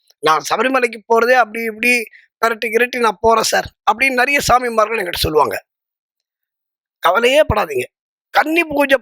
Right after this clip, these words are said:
பண்ணாதான் சபரிமலையில ஐயப்பன் தரிசனம் கொடுப்பார் அப்படின்னு கிடையாது. சில பேர் சொல்றாங்க, "கன்னி பூஜை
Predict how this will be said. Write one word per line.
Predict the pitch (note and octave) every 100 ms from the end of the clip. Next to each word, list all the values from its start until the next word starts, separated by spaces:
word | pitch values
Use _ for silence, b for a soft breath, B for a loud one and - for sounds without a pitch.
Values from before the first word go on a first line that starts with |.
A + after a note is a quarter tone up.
| -
பண்ணாதான் | C4 D4+ D4 C#4+ D#4 -
சபரிமலையில | C4 C#4 C#4+ C#4 C4 B3+
ஐயப்பன் | B3+ C4 - B3 A#3
தரிசனம் | A#3+ A#3 B3+ A3
கொடுப்பார் | A#3+ A#3+ A#3 C4 B3 B3 - _ -
அப்படின்னு | F#3 A3+ A3 A#3
கிடையாது. | A3+ - G3 C#3+ - _ _ _ _ _ _ _ _ _ _ _ _ _ _
சில | - -
பேர் | A3+ D4 -
சொல்றாங்க, | C#4 C#4 C#4 C4
"கன்னி | B3+ C4+
பூஜை | B3+ B3